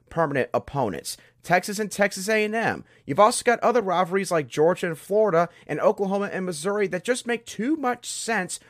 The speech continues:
from a distance and historical standpoint. And taking all of those teams out of the equation, for South Carolina, that would just leave teams like L S U, Arkansas, and Kentucky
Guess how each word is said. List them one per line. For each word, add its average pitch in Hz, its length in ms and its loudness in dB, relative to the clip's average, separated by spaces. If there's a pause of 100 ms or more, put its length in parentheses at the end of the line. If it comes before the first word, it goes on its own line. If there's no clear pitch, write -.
(140)
from 185 280 4
a 175 300 -2
distance 220 500 -4
and 202 160 -2
historical 160 640 -4
standpoint. - 800 -6 (800)
And 247 300 4 (140)
taking 440 500 4
all 254 240 4
of 247 80 0
those 226 260 2
teams 208 400 -4
out 190 220 4
of 185 60 -10
the 180 100 -4
equation, 160 720 -4 (340)
for - 160 -6
South 415 440 0
Carolina, 180 800 -2 (220)
that 277 300 2
would 440 140 0
just - 360 -8
leave 220 220 -6
teams 190 420 -6
like 156 280 -4
L 220 180 -2
S 339 220 -8
U, 160 340 -6 (300)
Arkansas, 170 760 0 (320)
and 190 180 -4
Kentucky 180 800 -4